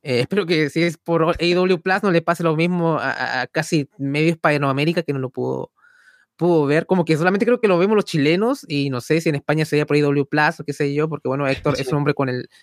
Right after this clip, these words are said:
Speaker 1: con el parche y la pata. Eh, entonces,
Speaker 2: Claro,
Speaker 1: claro,
Speaker 2: que sigo sin
Speaker 1: porque tú
Speaker 2: saber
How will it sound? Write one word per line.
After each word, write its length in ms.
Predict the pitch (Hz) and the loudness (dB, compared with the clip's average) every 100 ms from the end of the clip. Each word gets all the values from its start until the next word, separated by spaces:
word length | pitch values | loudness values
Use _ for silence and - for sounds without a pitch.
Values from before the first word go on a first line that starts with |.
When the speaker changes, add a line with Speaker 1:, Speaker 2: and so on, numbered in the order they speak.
| _ | _
Speaker 1:
con 160 | 147 | -2
el 200 | 135 131 | 0 -2
parche 360 | - 143 - 135 | -2 -4 -2 -6
y 160 | 127 123 | -6 -6
la 100 | 123 | -4
pata. 280 | 143 170 - - - - - _ | -4 -6 -12 -16 -20 -20 -20 _
Eh, 300 | 151 147 135 - | -2 0 -2 -4
entonces, 300 | 139 156 165 | -4 -2 0
Speaker 2:
Claro, 100 | 127 | -2
Speaker 1:
claro, 140 | 117 | -2
Speaker 2:
que 80 | 131 | 0
sigo 200 | 233 247 | 0 0
sin 140 | 160 | 0
Speaker 1:
porque 140 | 151 185 | 2 0
tú 80 | |
Speaker 2:
saber 120 | 190 | -2